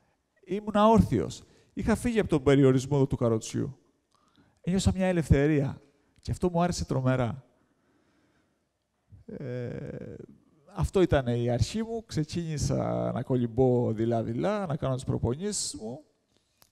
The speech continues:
Ένα χρόνο μετά περίπου δηλώνω την πρώτη μου συμμετοχή στο Πανελλήνιο Πρωτάθλημα στην Αθήνα. Και η χαρά μου δεν ήταν που θα πήγαινα να κολυμπήσω σε αγώνες.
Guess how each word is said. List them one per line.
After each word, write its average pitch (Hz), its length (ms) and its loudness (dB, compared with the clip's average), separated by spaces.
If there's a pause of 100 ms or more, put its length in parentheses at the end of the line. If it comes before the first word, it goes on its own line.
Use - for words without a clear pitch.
(160)
Ένα 151 220 0
χρόνο 147 320 0
μετά 123 260 2
περίπου 135 580 2
δηλώνω 131 300 0
την 123 140 -10
πρώτη 131 220 -4
μου 127 80 -4
συμμετοχή 120 480 -4
στο 143 100 -2
Πανελλήνιο 123 460 -2
Πρωτάθλημα 123 500 -4
στην - 160 -10
Αθήνα. 196 520 -2 (1000)
Και - 120 -2
η - 20 6
χαρά 127 360 4
μου 131 120 -4
δεν 196 120 0
ήταν 220 300 -4
που - 60 -10
θα 139 120 4
πήγαινα 123 380 0
να 110 100 -2
κολυμπήσω 113 560 -2
σε 110 140 -4
αγώνες. 110 540 -6